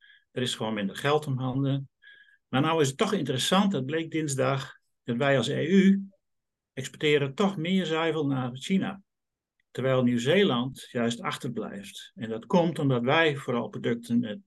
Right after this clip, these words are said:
toegevoegde waarde exporteren, bijvoorbeeld babymelkpoeder. Terwijl Nieuw-Zeeland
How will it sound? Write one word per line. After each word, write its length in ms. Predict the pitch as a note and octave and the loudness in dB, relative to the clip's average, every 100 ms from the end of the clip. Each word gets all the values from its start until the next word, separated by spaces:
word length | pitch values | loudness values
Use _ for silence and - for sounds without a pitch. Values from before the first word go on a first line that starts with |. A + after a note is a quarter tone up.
| - | -4
toegevoegde 540 | D3 A#2+ - G2+ G#2 | -2 -2 -6 -8 -6
waarde 600 | F#2+ G#2 C#3 D3 D#3 - _ _ - - - | -2 0 2 2 2 -2 _ _ -20 -20 -20
exporteren, 680 | - A#2+ C3 - C3 D#3+ F#3+ | -14 -10 -10 0 2 4 2
bijvoorbeeld 400 | C#3+ B2 G2 G2+ | 0 -6 -6 -2
babymelkpoeder. 880 | G#2+ A#2+ C#3+ C#3 C3 C3 C#3+ F3+ G3 - _ _ _ _ _ _ _ _ _ _ - | 2 2 4 2 2 -2 -2 0 0 -6 _ _ _ _ _ _ _ _ _ _ -12
Terwijl 340 | A2+ C3 B2+ | -2 2 6
Nieuw-Zeeland 760 | B2 G#2+ B2+ F3 E3+ F3 G3 | 6 6 4 4 2 2 0